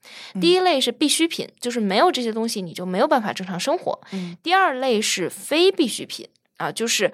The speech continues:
Speaker 2: 让你生活变得更美好的东西。比如说，哎，这个可能跟我们想的有点不太一样，比如说沙发、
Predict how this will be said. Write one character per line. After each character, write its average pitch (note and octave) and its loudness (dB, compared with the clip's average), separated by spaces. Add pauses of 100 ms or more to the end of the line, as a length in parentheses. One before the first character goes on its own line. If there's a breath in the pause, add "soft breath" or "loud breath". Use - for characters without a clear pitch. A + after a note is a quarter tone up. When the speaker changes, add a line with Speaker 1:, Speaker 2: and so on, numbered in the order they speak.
(140 loud breath)
Speaker 2:
让 C4+ 4
你 F#3+ -2
生 D4+ 2
活 F3 0
变 C4 0
得 F3+ -2
更 F4+ 0
美 F3+ 2
好 - 4
的 - -2
东 G#2 -8
西。 - -6
比 F3+ 0
如 F3 2
说， D#4+ 4 (320 soft breath)
哎， G#3+ -14
这 D#4 -4
个 A3 2 (240)
可 - -10
能 G3+ -4
跟 C4 2
我 A#3+ 2
们 G3+ 0
想 A#3 -2
的 - -6
有 E3+ -6
点 G#3+ 2
不 G#3 -12
太 G#3+ -6
一 F3+ -4
样， G3 0
比 F3+ -4
如 F3+ 2
说 D#4 6 (240 loud breath)
沙 D#4+ 2
发、 D#4 0